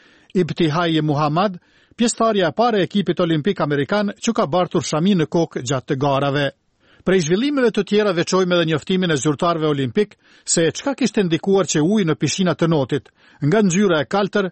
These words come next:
të merrte ngjyrën e gjelbër. Kjo kishte ndodhur për shkak të mbetjeve aksidentale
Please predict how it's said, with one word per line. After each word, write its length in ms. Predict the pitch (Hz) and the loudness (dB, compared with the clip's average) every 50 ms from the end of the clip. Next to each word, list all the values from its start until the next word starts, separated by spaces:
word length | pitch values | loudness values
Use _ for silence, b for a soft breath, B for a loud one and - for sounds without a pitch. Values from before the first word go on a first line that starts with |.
| b b b b | b b b b
të 120 | b 240 226 202 | b 0 2 2
merrte 240 | 208 208 202 202 | 2 0 0 -2
ngjyrën 400 | 180 151 127 151 175 170 175 170 | -2 0 0 0 0 2 2 0
e 60 | 175 147 | 0 0
gjelbër. 400 | 131 165 143 131 123 143 143 135 123 _ _ b b b b b b b | 0 0 -2 -2 -2 -4 -4 -4 -6 _ _ b b b b b b b
Kjo 140 | - 226 - | -4 -2 -2
kishte 280 | - 214 165 - 175 | -2 -2 -2 0 0
ndodhur 360 | 151 143 180 196 185 190 175 - | 0 0 0 0 0 0 -2 -2
për 160 | 208 190 - | -4 -4 -2
shkak 160 | - 190 - | -4 -4 -2
të 140 | - 175 151 | -2 -2 0
mbetjeve 480 | 143 160 185 175 - 196 180 180 190 185 - | 0 0 0 0 0 -2 0 0 -2 -2 -2
aksidentale 680 | 196 190 - - 170 151 151 135 - 180 180 180 180 | -4 -4 -4 -2 -2 -2 -2 -2 0 0 0 0 0